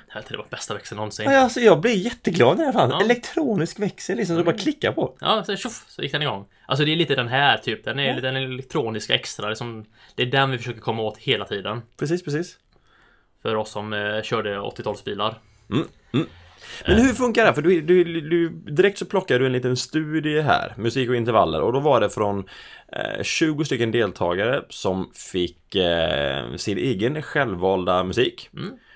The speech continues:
Speaker 2: Eh, och vad skulle de här, eh, individerna göra? För det här är så vidrigt, det jag fick
Speaker 1: Ja, de
Speaker 2: utfört
Speaker 1: skulle
Speaker 2: oss för.
Speaker 1: köra fyra stycken Wingate. Och
Speaker 2: Mm.
Speaker 1: Wingate är, eh, snabbt förklarat, vi har gjort det här tidigare, men det är, du sitter på en testcykel, du har ett tämligen bestämt R P M.
Speaker 2: Mm.
Speaker 1: Du kör på det här.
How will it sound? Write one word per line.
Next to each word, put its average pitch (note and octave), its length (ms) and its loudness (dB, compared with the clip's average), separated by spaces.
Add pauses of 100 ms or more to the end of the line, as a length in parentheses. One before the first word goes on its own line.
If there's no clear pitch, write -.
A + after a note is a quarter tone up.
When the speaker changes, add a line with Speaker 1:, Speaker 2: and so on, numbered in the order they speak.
(220)
Speaker 2:
Eh, E2 140 -2
och A2+ 260 -2
vad C3 260 2
skulle B2 260 -2
de B2 120 -2
här, E2+ 300 0
eh, C#2 360 -2
individerna F2 720 -4
göra? G2 420 2
För A2+ 100 -4
det A2 60 2
här C#3 160 2
är C3 160 -4
så C3+ 160 -2
vidrigt, A2 520 -4
det F2+ 60 0
jag E2+ 120 0
fick E2+ 120 -4
Speaker 1:
Ja, F2 40 -2
de D#2+ 140 -2
Speaker 2:
utfört - 160 0
Speaker 1:
skulle C#3 180 -4
Speaker 2:
oss - 80 -2
för. D#3+ 80 -2
Speaker 1:
köra B2 240 -2 (180)
fyra C3+ 260 -2
stycken A#2 360 -6
Wingate. A2 520 -6 (100)
Och C#3 100 -6
Speaker 2:
Mm. C#3 60 -2
Speaker 1:
Wingate C3 480 -2
är, G#2 580 -2
eh, A2 60 -10 (420)
snabbt - 240 -6
förklarat, A#2 240 -4
vi A#2 40 -2
har A#2+ 40 0
gjort G#2+ 140 -6
det G#2+ 40 -10
här G#2+ 80 -6
tidigare, G2+ 520 -6
men A#2 140 -6
det B2 60 2
är, A#2 40 -2
du A#2 60 -6
sitter E3 220 -6
på D3+ 80 -8
en C#3 60 -8
testcykel, B2+ 680 -6
du B2 60 -4
har B2 260 -2
ett A#2+ 140 -8 (280)
tämligen A#2+ 460 -2
bestämt A2 420 -8
R G#2 220 -6
P B2 80 2
M. E3+ 220 -2 (100)
Speaker 2:
Mm. G2 340 -2
Speaker 1:
Du B2+ 100 -8
kör B2+ 160 2
på - 160 -8
det A2 80 -4
här. D#3+ 320 -2